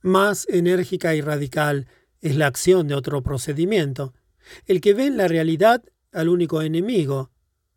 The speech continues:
fuente de todo sufrimiento, que nos torna intolerable la existencia, y con quien, por consiguiente,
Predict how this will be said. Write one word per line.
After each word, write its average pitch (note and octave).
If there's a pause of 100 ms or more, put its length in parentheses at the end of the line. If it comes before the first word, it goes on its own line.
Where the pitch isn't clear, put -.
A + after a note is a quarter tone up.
fuente F#3
de C3+
todo C3
sufrimiento, D3 (640)
que F3+
nos F3
torna A#3+
intolerable D3
la C#3+
existencia, D3 (680)
y F#3+
con F#3
quien, F#3
por F3+
consiguiente, F3